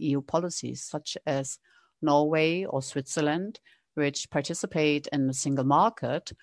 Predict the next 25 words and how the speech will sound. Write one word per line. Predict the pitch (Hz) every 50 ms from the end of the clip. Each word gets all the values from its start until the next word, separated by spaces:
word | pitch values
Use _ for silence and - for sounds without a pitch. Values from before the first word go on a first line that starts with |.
| _ _ _ _ _ _ _ -
but, | 160 151 151 151 151 - - - _ _ - _ _ _ _
uh, | 156 143 139 139 143 147 - _ _ -
are | 143 151 147
not | 147 165 190 - -
represented | 175 156 - - 160 143 - 143 143 151 151 - 143 139 139 135 - - - -
in | 143 143 147
council | 143 - 160 151 147 147 - - 147
meetings | 143 151 165 180 160 - 151 123 120 123 131 139 - - - - -
where | - 143 135 139 139 139 139 139 - _ _ _ _ -
those | 131 131 139 135
policies | - - - 147 139 147 139 - 151 143 139 135 -
are | 143 139
regulated, | 143 165 196 220 233 175 131 - 127 - - - - - - - _ _ _ _ - - _ _ _ -
and | 151 139 135 143
which | 143 143 -
as | 143 147 135 139
a | 131
result | 139 143 127 131 160 185 196 165 131 123 -
suffer | - - - - 196 190 - - 127 117 123 131 - _ _ _ _ _
from | - - 151 143 143 160 -
a | 151 143 139
lack | 135 147 147 -
of | - 147 135 -
representation | 156 143 143 - - 147 131 143 143 139 - 165 160 160 156 - - 147 143 147 147 -
and | - 143 139